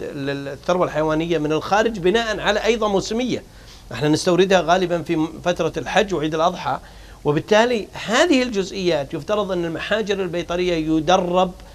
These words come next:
آه، الأشخاص وينتقون بعناية فائقة جدًا من أجل القيام، آه، بهذه، آه، المهام. آه، المتهم، آه، وزارة الزراعة سابقًا ووزارة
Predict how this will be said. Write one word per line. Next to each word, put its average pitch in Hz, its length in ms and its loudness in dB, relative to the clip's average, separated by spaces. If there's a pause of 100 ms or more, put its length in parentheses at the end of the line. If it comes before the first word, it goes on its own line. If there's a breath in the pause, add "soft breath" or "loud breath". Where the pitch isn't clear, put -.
(420 loud breath)
آه، 160 260 4
الأشخاص 160 680 0
وينتقون 165 760 2
بعناية 170 720 4
فائقة 175 480 0
جدًا 233 440 4
من 208 140 0
أجل 196 300 0
القيام، 175 580 4
آه، 156 300 -4
بهذه، 156 920 0
آه، - 720 -4
المهام. 135 320 -2 (920 loud breath)
آه، - 520 -2 (680)
المتهم، 226 840 2 (380)
آه، - 840 -12 (100)
وزارة 156 460 4
الزراعة 135 720 0 (300 soft breath)
سابقًا 143 680 2
ووزارة 139 500 0